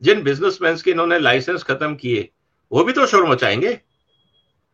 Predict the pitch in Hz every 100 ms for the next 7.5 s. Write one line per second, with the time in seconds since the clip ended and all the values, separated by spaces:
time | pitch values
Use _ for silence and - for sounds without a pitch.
0 | _ _ - 143 208 247 233 156 175 240
1 | 254 254 233 180 139 123 147 196 180 190
2 | 214 220 247 - 131 131 247 247 226 -
3 | 190 147 123 87 - _ _ _ _ _
4 | - 139 - 170 202 - 87 - _ _
5 | _ _ _ _ _ _ _ _ - 131
6 | 208 180 139 156 185 214 220 233 240 240
7 | 254 240 247 240